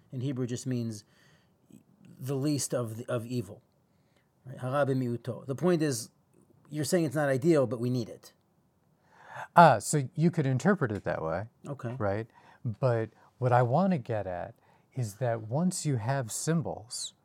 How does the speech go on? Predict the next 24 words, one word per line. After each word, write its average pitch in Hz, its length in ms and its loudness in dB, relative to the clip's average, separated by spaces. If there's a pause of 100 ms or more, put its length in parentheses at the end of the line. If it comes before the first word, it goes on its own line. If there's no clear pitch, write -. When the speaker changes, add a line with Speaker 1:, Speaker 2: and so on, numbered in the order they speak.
(260)
Speaker 2:
what 131 180 2
they 123 120 2
really 151 380 2
allow 113 260 0
you 101 180 -2
do, 120 400 -4
to 123 120 -4
do 120 380 0
is 117 120 -4
to 135 120 -4
invent 120 400 0
new 135 180 2
realities. 90 840 -2 (100)
Speaker 1:
Yeah. 170 200 -2 (440)
Speaker 2:
The 135 60 -2
most 143 280 4
powerful 147 500 6
form 95 300 -4
of 90 140 -10
this, - 460 -6 (160)
maybe, 104 320 -4
is 110 200 -4
just - 200 -6
fantasy. 135 520 -2